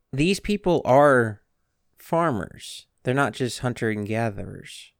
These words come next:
Like, to mummify a body through smoke takes time. You need resources to do so. And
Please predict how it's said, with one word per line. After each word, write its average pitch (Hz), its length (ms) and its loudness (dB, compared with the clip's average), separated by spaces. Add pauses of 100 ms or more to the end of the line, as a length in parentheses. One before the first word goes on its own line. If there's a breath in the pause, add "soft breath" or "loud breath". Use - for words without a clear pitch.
(120)
Like, 127 160 0
to 139 100 0
mummify 143 480 4
a 110 60 6
body 123 320 6
through 101 220 -6
smoke 98 400 -4
takes - 260 -6
time. 87 560 -6
You 110 100 -10
need 107 200 -6
resources 95 600 -6
to 95 80 -12
do 92 220 -10
so. - 400 -16 (320)
And 127 420 0